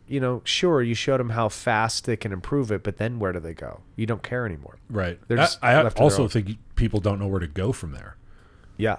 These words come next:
Speaker 2: Like,
Speaker 1: I,
Speaker 2: wh-
Speaker 1: I don't think coaches know where to go.
Speaker 2: Right. Yeah. I mean, once I put a hundred fifty pounds on your deadlift, now what do we do?
Speaker 1: Yeah, mostly,
Speaker 2: And it
Speaker 1: yeah, to teach you how to animal move.
Speaker 2: A-, and it's almost like we create our own problem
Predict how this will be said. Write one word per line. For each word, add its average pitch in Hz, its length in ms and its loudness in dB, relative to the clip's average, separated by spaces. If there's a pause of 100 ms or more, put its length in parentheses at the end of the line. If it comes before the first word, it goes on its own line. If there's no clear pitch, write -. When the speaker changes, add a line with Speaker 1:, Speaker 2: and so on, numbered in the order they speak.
(120)
Speaker 2:
Like, 107 140 4
Speaker 1:
I, 160 120 6
Speaker 2:
wh- 147 80 4
Speaker 1:
I 165 40 6
don't 170 100 0
think 135 140 -4
coaches 147 380 0
know 92 100 -4
where 85 80 -4
to 80 60 -8
go. 78 120 -8
Speaker 2:
Right. 117 360 4
Yeah. 143 280 6
I 110 80 6
mean, 113 220 2
once 117 240 4
I 107 100 6
put 110 280 0 (240)
a 107 80 -4
hundred 104 280 0
fifty 104 240 0
pounds 104 280 4
on 98 120 4
your 92 100 0
deadlift, 101 460 2
now 90 180 -4
what 98 120 -2
do 76 60 -8
we 76 100 -8
do? 73 220 -14 (380)
Speaker 1:
Yeah, 160 140 6
mostly, 135 300 6
Speaker 2:
And 110 80 0
it - 60 -18 (120)
Speaker 1:
yeah, 110 220 -2
to 117 240 -2
teach - 300 -2
you 117 80 2
how 120 120 2
to 101 200 -2
animal 107 340 -2
move. 120 380 -4 (260)
Speaker 2:
A-, 143 200 4
and 147 100 6
it's 147 160 4
almost 139 340 6
like 123 160 6
we 107 360 4 (520)
create 135 360 6
our 120 120 4
own 113 160 2
problem 98 600 2